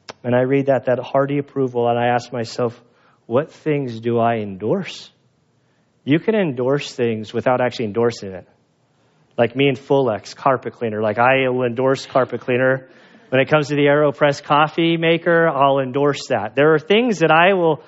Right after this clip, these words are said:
I hope that one day, w-, my bucket list is that I can be in an infomercial where I, like, give the,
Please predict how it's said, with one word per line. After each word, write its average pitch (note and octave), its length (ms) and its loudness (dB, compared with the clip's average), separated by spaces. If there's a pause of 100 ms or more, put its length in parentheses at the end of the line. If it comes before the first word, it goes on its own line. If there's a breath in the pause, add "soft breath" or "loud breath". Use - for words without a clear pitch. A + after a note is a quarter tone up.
(180 loud breath)
I F3 300 4
hope A3+ 360 0
that E3 120 0
one D#3+ 220 0
day, C#3 200 2
w-, B2+ 200 -6
my D3 160 2
bucket D3 380 0
list A#2 320 -6 (400 soft breath)
is B2 100 0
that D#3 100 4
I E3 120 4
can E3 240 -4
be D#3 100 -2
in D#3 80 0
an C#3+ 80 -4
infomercial C#3 720 -2
where B2 140 0
I, C3+ 240 2
like, B2+ 280 0
give C3+ 200 0
the, B2+ 240 0